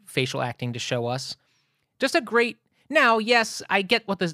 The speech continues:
episode's trying to do about, like, oh, did it potentially set up a precedent for people to go out and take the law in their own hands? Yeah, maybe, but that's not on Jimmy, I don't think. He was really hamstrung as to what he could say there. I think it was awesome. I think it's Jimmy all the way. Keith, what do you think?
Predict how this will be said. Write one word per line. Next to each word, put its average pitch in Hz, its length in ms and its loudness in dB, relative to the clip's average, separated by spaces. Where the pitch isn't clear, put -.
episode's 180 360 -4
trying 170 240 0
to 139 60 -2
do 151 240 0
about, 143 240 2
like, 135 200 -4
oh, 147 120 0
did 147 200 -2
it 156 200 0
potentially 160 420 -4
set 147 180 0
up 139 120 -2
a - 20 -6
precedent 151 600 -4
for 135 100 -6
people 135 280 -6
to 123 60 -4
go 131 140 0
out 131 140 0
and 117 100 -12
take 131 180 -8
the 127 60 -14
law 131 220 -2
in 127 80 -4
their 123 120 -6
own 131 120 -4
hands? 202 420 -2
Yeah, 277 280 -8
maybe, 233 220 0
but 202 120 -2
that's 254 160 0
not 277 100 4
on 143 160 2
Jimmy, 127 360 -2
I 120 100 -4
don't 117 180 -8
think. 127 300 -4
He 208 100 -2
was 202 140 0
really 214 200 2
hamstrung 165 560 0
as 127 140 -4
to 147 80 -4
what 139 140 -2
he 151 80 -4
could 143 140 -8
say 214 260 -2
there. 113 300 -8
I 160 60 0
think 180 180 -2
it 190 120 -2
was 151 120 -2
awesome. 160 340 2
I 135 60 0
think 127 160 -4
it's 127 100 -8
Jimmy 151 280 -2
all 139 120 0
the 131 60 -2
way. 120 220 -2
Keith, - 400 -6
what 131 80 -2
do 123 60 -4
you 113 60 -8
think? - 300 -20